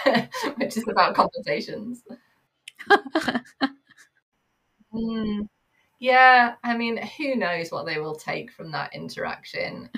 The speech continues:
Speaker 1: Um,
Speaker 2: <laughs>
Speaker 1: couldn't possibly say, but, you know, it's something that could have, like, if I'd
Speaker 2: <laughs> That
Speaker 1: yelled
Speaker 2: is
Speaker 1: at them
Speaker 2: sweet.
Speaker 1: or something, I guess it could have gone very differently. Or if I'd said
Speaker 2: Yeah.
Speaker 1: nothing,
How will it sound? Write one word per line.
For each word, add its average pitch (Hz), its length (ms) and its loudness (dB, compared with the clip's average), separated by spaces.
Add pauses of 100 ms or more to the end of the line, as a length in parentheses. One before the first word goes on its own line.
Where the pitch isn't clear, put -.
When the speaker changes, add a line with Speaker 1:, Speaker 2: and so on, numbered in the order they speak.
Speaker 1:
Um, - 360 -10
Speaker 2:
<laughs> - 80 -20
Speaker 1:
couldn't 208 200 -12
possibly - 460 -12
say, 160 500 -8 (140)
but, 165 440 2 (520)
you 220 120 2
know, 180 120 2
it's 262 200 0
something 185 400 -6
that 170 220 -4
could 202 240 -2
have, 170 500 -2 (880)
like, - 260 2
if - 160 2
I'd 180 100 4
Speaker 2:
<laughs> 269 100 -4
That - 0 -
Speaker 1:
yelled 440 240 10
Speaker 2:
is - 100 0
Speaker 1:
at - 80 4
them 226 340 6
Speaker 2:
sweet. 175 220 6
Speaker 1:
or - 60 2
something, 240 540 2
I 202 120 2
guess - 220 -8
it - 100 -10
could - 160 -4
have - 140 -10 (100)
gone 151 260 0
very 147 160 0 (220)
differently. 147 760 -4 (180)
Or 196 140 6
if 202 100 0
I'd 196 240 2
said 185 340 0
Speaker 2:
Yeah. 180 80 -6
Speaker 1:
nothing, 202 600 0